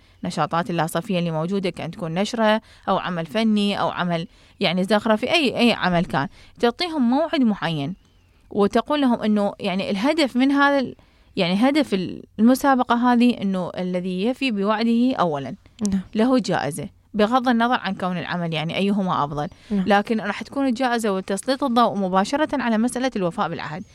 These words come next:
Speaker 1: قالوا لهم بعد عشرة أيام راح تكون ال-، الطالب الملتزم بهذا الوعد هو الذي يحصل على المرتبة الأولى. فبالتالي من خلال هذه الأمور، هي أمور بسيطة،
Speaker 2: نعم.
Speaker 1: لكن إحنا نقدر نبوبها،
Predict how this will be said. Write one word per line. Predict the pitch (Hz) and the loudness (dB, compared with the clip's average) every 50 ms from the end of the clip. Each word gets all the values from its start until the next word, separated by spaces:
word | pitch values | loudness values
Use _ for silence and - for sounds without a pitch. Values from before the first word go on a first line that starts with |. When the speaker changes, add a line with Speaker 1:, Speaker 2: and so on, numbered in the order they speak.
| - _ _ - - | -20 _ _ -8 -4
Speaker 1:
قالوا | 185 160 170 190 | -2 -2 0 2
لهم | 214 220 214 | 2 2 2
بعد | 208 196 202 - | 2 0 0 -2
عشرة | - 220 - - 247 - - | -6 -6 -4 -4 -4 -2 0
أيام | 262 285 302 269 | 0 2 2 0
راح | 220 - 185 | 0 -2 -4
تكون | 180 - - 208 196 190 - - - - - _ - | -8 -6 -4 -4 -4 -4 -6 -12 -20 -20 -20 _ -10
ال-، | - 175 151 - 76 | -8 -8 -8 -8 -8
الطالب | 76 - - - 202 220 220 226 202 | -10 -8 -2 0 2 4 4 4 2
الملتزم | 202 180 175 202 226 220 269 262 240 254 240 | 0 0 0 0 0 2 2 4 4 4 4
بهذا | 240 254 240 254 254 | 4 4 2 2 0
الوعد | 262 262 240 277 254 214 | 0 0 0 0 -2 -2
هو | 220 196 202 202 | -2 0 0 0
الذي | 196 185 175 180 202 214 233 - - - _ - | 0 -2 -2 -2 -4 -6 -6 -8 -16 -18 _ -6
يحصل | 185 170 - - 196 - | -6 -6 -6 -6 -8 -8
على | - 170 156 | -6 -8 -6
المرتبة | 156 160 165 185 - 220 208 175 | -4 -4 -4 -2 -2 0 0 0
الأولى. | 120 123 123 139 - - - _ _ - - - | -2 -4 -6 -6 -6 -8 -10 _ _ -20 -18 -6
فبالتالي | - 202 202 208 214 - 262 254 254 247 | -2 0 0 0 0 0 0 0 0 2
من | 247 277 | 0 -2
خلال | 311 - 381 349 330 302 294 | -2 -2 -4 -4 -2 0 0
هذه | 269 240 226 | 0 0 0
الأمور، | 202 185 220 220 220 240 | -2 -2 -2 -2 0 0
هي | 254 269 | 0 2
أمور | 254 254 269 277 277 | 2 2 2 2 2
بسيطة، | 240 220 208 - 277 269 - 156 - - - - 208 | 0 0 0 0 -2 -2 0 -2 -4 -6 -6 -8 -6
Speaker 2:
نعم. | 202 190 208 | -4 0 2
Speaker 1:
لكن | 202 202 208 - 214 | 2 2 2 0 -4
إحنا | 214 - - 233 220 | -4 -2 -2 0 0
نقدر | 240 262 247 240 277 | 2 0 0 0 2
نبوبها، | 254 247 214 190 190 185 185 202 220 202 190 185 165 | 2 2 2 2 2 2 2 2 0 0 -2 -4 -4